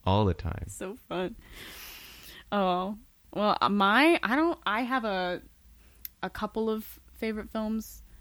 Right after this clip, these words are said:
Speaker 2: but the one that I always answer because it's just, like, my favorite of all time is Ex Machina. Alex Garland's Ex Machina. It's so good, and it's my favorite. That's all. I, I could, I could go on about it for hours, but I, we won't do that 'cause we're running out of time.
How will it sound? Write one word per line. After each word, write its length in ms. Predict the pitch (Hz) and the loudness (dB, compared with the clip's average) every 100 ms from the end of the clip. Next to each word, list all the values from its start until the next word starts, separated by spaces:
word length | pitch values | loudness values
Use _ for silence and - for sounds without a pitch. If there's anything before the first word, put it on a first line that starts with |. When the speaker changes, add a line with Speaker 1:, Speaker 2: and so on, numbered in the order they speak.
| - 190 | -20 -4
Speaker 2:
but 300 | 208 175 - 190 | 0 0 0 0
the 100 | 208 | 2
one 220 | 202 196 | 2 2
that 100 | 180 | 0
I 60 | |
always 280 | 170 170 170 | 0 -2 -4
answer 260 | - 190 185 | -6 -8 -8
because 260 | 175 180 | -10 -10
it's 120 | 180 180 | -12 -12
just, 160 | 180 | -10
like, 140 | 190 185 | -10 -8
my 100 | 185 | -8
favorite 240 | - 185 | -8 -10
of 60 | 185 | -10
all 80 | |
time 260 | - 185 185 - | -10 -10 -10 -12
is 80 | - - | -8 -4
Ex 120 | 320 | 2
Machina. 420 | 330 311 262 240 - _ - - _ _ - - | 4 4 2 0 -4 _ -20 -20 _ _ -6 2
Alex 220 | 233 - | 2 4
Garland's 580 | 254 226 220 220 - - - | 6 6 6 2 -2 -10 -6
Ex 160 | 214 - | -4 -2
Machina. 380 | 190 190 180 180 - - | -2 -2 -2 -4 -10 -10
It's 160 | 202 | 0
so 160 | - 269 | 4 6
good, 300 | 254 233 226 - - - - | 6 4 0 -18 -20 -20 -4
and 340 | 190 180 175 - - - - | -2 0 -2 -8 -20 -14 -2
it's 320 | 196 - - | -2 -2 -2
my 120 | 220 | 0
favorite. 360 | 202 185 170 - - | 0 0 -2 -2 -2
That's 200 | 196 220 | 2 6
all. 80 | 208 | 8
I, 180 | 185 214 - | 8 4 4
I 140 | 220 | 4
could, 220 | 233 233 - | 4 0 0
I 140 | 196 | 0
could 120 | 220 | 2
go 140 | 208 202 | 2 4
on 160 | 196 | 6
about 160 | 180 180 | 4 2
it 80 | 180 | 2
for 100 | 110 | 2
hours, 320 | 156 170 196 | 2 2 0
but 140 | 170 | -2
I, 140 | 151 151 | -4 -6
we 400 | - 156 160 156 | -8 -12 -10 -8
won't 200 | 160 156 | -8 -4
do 120 | 160 | 0
that 160 | 185 | 2
'cause 100 | 208 | 0
we're 80 | 190 | 0
running 200 | 170 160 | 0 0
out 60 | 165 | 0
of 60 | |
time. 280 | 185 185 220 | -2 -2 -4